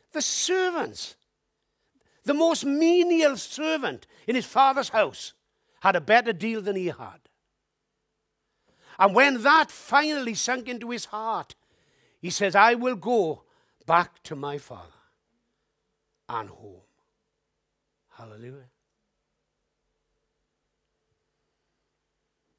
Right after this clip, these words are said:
I don't know. Must have been a long journey. It was a far country, so you can assume it was a long journey.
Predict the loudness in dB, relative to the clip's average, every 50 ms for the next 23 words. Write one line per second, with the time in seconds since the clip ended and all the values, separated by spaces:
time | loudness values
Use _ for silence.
0 | _ _ _ _ _ _ _ _ _ _ _ -12 -8 -8 -8 -8 -10 -12 -18 -20
1 | _ _ _ _ _ _ _ _ _ _ _ _ _ _ _ _ _ _ _ _
2 | _ _ _ _ _ _ _ _ _ _ _ _ _ _ _ _ -16 -14 -14 -12
3 | -10 -8 -8 -6 -6 -4 -4 -4 -4 -6 -6 -8 -10 -8 -8 -8 -8 -10 -12 _
4 | _ _ _ _ _ _ _ _ _ _ _ _ _ _ _ _ _ _ _ _
5 | _ _ -18 -16 -16 -16 -10 -4 -2 0 0 0 -2 -4 -6 -6 -6 -10 -12 -12
6 | -14 _ _ _ _ _ _ _ _ _ _ _ _ _ _ _ _ _ _ _
7 | _ _ -12 -10 -8 -8 -6 -6 -6 -6 -6 -6 -6 -6 -6 -6 -6 -6 -8 -8
8 | -8 -6 -6 -4 -6 -6 -8 -8 -8 -8 -8 -8 -10 -12